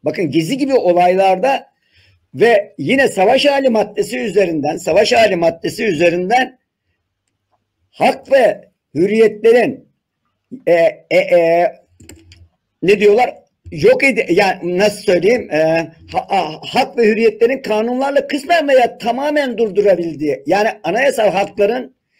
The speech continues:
vatandaşlık haklarının askıya alındığı bir dönemden söz ediliyor. Ve bakın yine bir cümle söyleyeceğim size. E,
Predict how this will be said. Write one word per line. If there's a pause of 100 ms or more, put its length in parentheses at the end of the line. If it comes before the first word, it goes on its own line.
(180)
vatandaşlık
haklarının
askıya
alındığı
bir
dönemden
söz
ediliyor. (760)
Ve
bakın
yine
bir
cümle
söyleyeceğim
size. (680)
E,